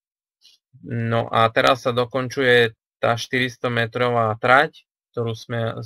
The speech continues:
ktorú som videl aj ja na vlastné oči, ako sa buduje. Čiže ono sa to teraz niekedy každým týždňom má dokončiť, potom prebehnú všetky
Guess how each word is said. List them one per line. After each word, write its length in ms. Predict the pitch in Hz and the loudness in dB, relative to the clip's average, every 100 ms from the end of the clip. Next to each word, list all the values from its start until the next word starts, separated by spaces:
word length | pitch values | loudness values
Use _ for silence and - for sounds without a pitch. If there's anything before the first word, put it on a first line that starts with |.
| - - | -12 -4
ktorú 240 | 120 120 | -4 -4
som 180 | - 120 | -4 -4
videl 300 | 127 127 117 | 0 2 4
aj 120 | 113 120 | 4 2
ja 80 | |
na 160 | 123 117 | 0 0
vlastné 380 | 120 123 - 120 | 2 0 -2 -2
oči, 320 | 117 117 143 | -2 -2 -2
ako 220 | 123 - 120 | -2 -4 -8
sa 320 | 123 117 113 _ _ _ _ _ | -2 -2 -4 _ _ _ _ _
buduje. 640 | - 120 123 131 143 160 - _ _ _ _ 269 _ _ _ _ _ _ _ _ | -8 -4 0 4 6 4 -2 _ _ _ _ _ _ _ _ _ _ _ _ _
Čiže 560 | - 135 113 131 123 117 | -4 -4 2 4 6 4
ono 240 | 131 135 | 0 -2
sa 180 | 123 127 | -2 -4
to 140 | 123 113 | -4 2
teraz 300 | 131 127 123 | 4 4 2
niekedy 580 | 120 117 127 123 120 117 - _ _ _ _ _ _ | -4 -2 -2 0 -2 -4 -16 _ _ _ _ _ _
každým 460 | 131 131 127 123 117 | 2 2 2 -2 -2
týždňom 420 | 131 131 127 120 113 _ _ _ - | -2 -2 -2 -2 -4 _ _ _ -6
má 160 | 123 123 | 2 2
dokončiť, 800 | 120 123 143 143 139 160 143 - | 4 2 2 -2 -2 -4 -6 -6
potom 340 | 131 135 135 120 | -6 -2 -4 -2
prebehnú 640 | 135 127 127 135 127 123 120 _ _ _ _ _ _ _ _ | 0 2 2 0 -2 -4 -6 _ _ _ _ _ _ _ _
všetky 340 | - 156 - | -2 -2 0